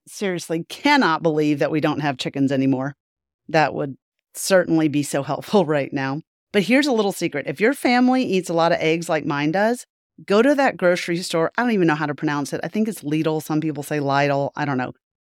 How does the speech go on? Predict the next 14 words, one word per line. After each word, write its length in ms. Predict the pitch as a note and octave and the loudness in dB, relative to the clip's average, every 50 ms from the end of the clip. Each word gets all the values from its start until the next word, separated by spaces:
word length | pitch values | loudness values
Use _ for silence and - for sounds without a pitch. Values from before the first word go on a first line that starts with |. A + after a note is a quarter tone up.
| _ _ - | _ _ 2
You 120 | G3+ C4 | 2 2
can 200 | C4 - - G4 | 2 2 0 2
get 180 | E4 B3+ G3+ - - | 2 2 0 0 -2
a 40 | E3 | -6
dozen 460 | C3 - E3 D#3 D#3+ D#3 F3+ E3+ - - | -4 0 2 2 2 2 0 -2 -2 -2
eggs 360 | D3+ D3+ D3 D3+ D#3 D#3+ - | -2 0 0 0 -2 -4 -8
for 220 | - - D3 D3+ - - | -10 -6 -6 -6 -4 -4
a 80 | D#3 C3+ | -6 -6
dollar 680 | B2 - D#3 C#3+ C#3 D3 D#3 D3+ D#3+ E3+ F3 E3 - - | -4 -2 -2 0 0 0 0 0 2 2 2 2 0 -2
eighteen. 720 | - D#3 D3+ C#3+ C#3 - - - - D3 C3 - - - - _ _ _ _ _ _ _ _ _ _ _ _ - | -2 -2 -2 -2 -2 -6 -10 -8 -4 -4 -4 -4 -6 -10 -12 _ _ _ _ _ _ _ _ _ _ _ _ -2
A 80 | F#3+ F3+ | 2 4
dollar 300 | A#3 A3+ A3+ A#3+ A#3 F#3+ | 4 4 4 2 0 -2
eighteen. 380 | G#3 G3+ - G#3+ E3 C3+ - _ _ - | -4 -4 -2 -2 -4 -4 -4 _ _ -4
So 200 | - A#3 G#3+ E3 | 2 2 2 2